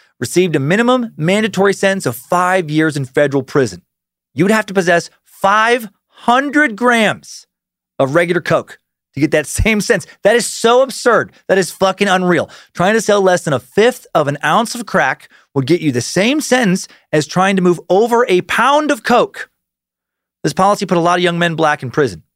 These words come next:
In two thousand twelve, eighty-eight percent of imprisonments from crack were African American.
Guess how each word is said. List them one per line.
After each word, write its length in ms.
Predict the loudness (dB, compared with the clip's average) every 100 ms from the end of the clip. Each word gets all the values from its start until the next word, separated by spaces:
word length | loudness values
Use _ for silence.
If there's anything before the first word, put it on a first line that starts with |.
| _ -10
In 80 |
two 100 | -2
thousand 240 | 0 0 -2
twelve, 280 | 0 0 0
eighty-eight 400 | -2 0 0 -2
percent 440 | -8 -6 -4 -4
of 100 | -4
imprisonments 500 | -6 -2 -2 -2 -6
from 160 | -6 -6
crack 300 | -2 -2 -4
were 120 | -6 -4
African 260 | -4 -4
American. 380 | -4 -4 -6 -18